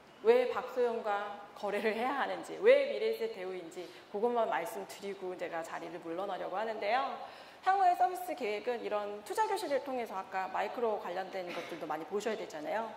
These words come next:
이 교수님 강의 많이 들으시고요. 오윤희 과장님과 제가 진행하는 이런 투자 교실 이야기도 매월 진행을 해서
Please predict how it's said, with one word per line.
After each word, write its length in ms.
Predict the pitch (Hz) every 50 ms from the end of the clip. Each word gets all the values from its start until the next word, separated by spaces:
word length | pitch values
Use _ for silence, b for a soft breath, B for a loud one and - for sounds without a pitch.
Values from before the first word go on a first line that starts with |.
| - B B B B B B B B
이 80 | - 202
교수님 760 | 233 240 240 240 240 233 226 226 226 226 214 208 196 185 -
강의 260 | - - 208 196 202
많이 220 | 175 160 165 185 180
들으시고요. 880 | - 196 214 214 214 - 165 - 180 196 226 240 233 226 233 - - - - -
오윤희 220 | - 208 220 240 240
과장님과 480 | 240 233 233 220 220 214 208 208 208
제가 240 | 190 - 196 185 190
진행하는 480 | 185 190 190 196 190 190 185 180 180 170
이런 160 | 165 170 175
투자 220 | - 277 277 302
교실 400 | 277 254 226 226 233 190 165 160 147 - -
이야기도 420 | 190 196 185 180 180 180 - 180 170
매월 460 | 180 185 190 185 180 170 160 - - -
진행을 360 | - - 185 180 180 175 175
해서 460 | 190 226 226 226 196 196 196 - -